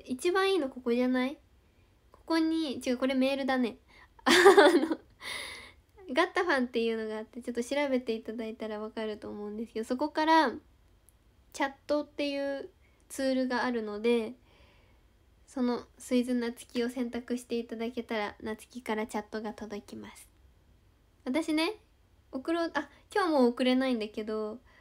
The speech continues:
明日とかに送れる、あの、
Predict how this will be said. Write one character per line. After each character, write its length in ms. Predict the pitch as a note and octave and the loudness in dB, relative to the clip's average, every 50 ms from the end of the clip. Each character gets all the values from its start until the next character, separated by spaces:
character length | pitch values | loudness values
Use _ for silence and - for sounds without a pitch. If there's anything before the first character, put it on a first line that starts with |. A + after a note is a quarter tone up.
| - _ _ - | -20 _ _ -8
明 80 | C4+ | -8
日 200 | C4 - E4+ F4 | -6 -4 -4 -4
と 120 | F4 E4 D4+ | -2 -4 -4
か 160 | - B3 A#3+ | -2 -2 -2
に 120 | A#3 A3+ | -2 -2
送 240 | A3 A3 A#3+ - B3+ | -4 -6 -6 -4 -4
れ 160 | A3+ A#3+ A#3+ | -2 -2 0
る、 360 | A#3 B3 B3 A#3+ A#3 A3+ B3+ - _ _ - - _ _ _ _ _ - _ _ _ _ _ _ _ - | 0 0 0 -2 -2 -4 -8 -12 _ _ -20 -20 _ _ _ _ _ -20 _ _ _ _ _ _ _ -8
あ 120 | - A3+ | -6 -6
の、 200 | A3 G#3+ G#3+ A3 | -6 -6 -8 -10